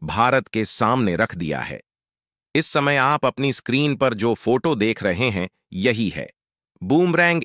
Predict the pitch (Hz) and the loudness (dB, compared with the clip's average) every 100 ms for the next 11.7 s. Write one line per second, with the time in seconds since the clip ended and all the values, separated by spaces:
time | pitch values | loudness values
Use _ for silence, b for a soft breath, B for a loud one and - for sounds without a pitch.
0 | 113 120 - 123 151 127 127 113 101 123 | 0 0 0 -2 -2 0 0 0 0 0
1 | 110 95 92 104 110 135 120 95 123 139 | 0 0 0 0 -2 -4 -4 -2 -2 0
2 | 135 - 92 101 117 143 131 123 - 101 | -2 0 0 2 2 2 2 0 0 0
3 | 104 135 147 143 117 104 120 123 101 98 | 2 2 0 0 0 -2 0 -2 0 0
4 | 101 85 85 101 110 92 95 120 B B | 0 0 0 0 0 0 -2 -4 B B
5 | - - 123 131 - 143 92 110 - 131 | -6 0 0 2 0 -2 -2 -2 0 0
6 | 120 - 113 98 87 147 90 98 110 127 | 0 0 0 -2 -2 -4 0 0 2 0
7 | - 85 - 104 92 80 69 - _ _ | 0 -2 -2 -4 -2 -4 -6 -12 _ _
8 | _ _ - 156 151 135 101 113 127 147 | _ _ -2 0 2 2 2 2 0 -2
9 | 147 127 117 127 123 113 113 123 107 b | -2 0 2 2 2 2 2 0 -2 b
10 | b 139 135 - 120 131 180 - 123 127 | b -2 -2 0 0 0 -2 -2 -2 0
11 | 127 127 120 131 104 123 120 | 2 2 0 -2 -2 -2 -4